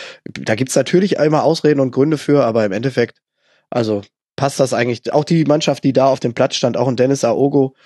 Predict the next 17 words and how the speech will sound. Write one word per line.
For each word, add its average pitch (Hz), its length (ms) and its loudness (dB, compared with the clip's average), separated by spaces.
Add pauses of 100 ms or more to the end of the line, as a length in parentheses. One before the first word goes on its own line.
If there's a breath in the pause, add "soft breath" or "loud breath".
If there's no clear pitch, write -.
(240 soft breath)
ähm, 123 400 0
äh, 113 340 0
war 127 420 0
Nationalspieler 127 880 2
und, 117 160 -2
und, 110 220 -4
äh, 104 380 -4 (480)
sieht 139 200 -2
sich 131 160 2
auch 120 100 2
als 120 140 0
guter 127 200 0
Bundesligaspieler 127 720 2
und 113 140 -4
der 117 80 2
kann 113 180 -4
auch, 117 260 -2